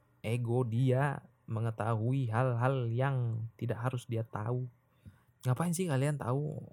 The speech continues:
orang itu udah hamil apa belum? Ngapain sih kalian tahu dia nikahnya kapan? Emang ada gitu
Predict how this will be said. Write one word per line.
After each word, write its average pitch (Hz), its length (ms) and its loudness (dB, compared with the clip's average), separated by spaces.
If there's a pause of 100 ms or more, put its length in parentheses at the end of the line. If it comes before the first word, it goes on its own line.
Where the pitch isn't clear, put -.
orang 113 320 4
itu 110 400 0
udah 98 480 -2 (560)
hamil 107 240 2
apa 104 160 -2
belum? 104 320 -4 (400)
Ngapain 123 320 -2
sih 156 80 -4
kalian 143 320 0
tahu 127 400 0 (400)
dia 117 340 4
nikahnya 113 460 2
kapan? 123 400 -4 (840)
Emang 160 480 0
ada 131 400 6
gitu 101 560 -4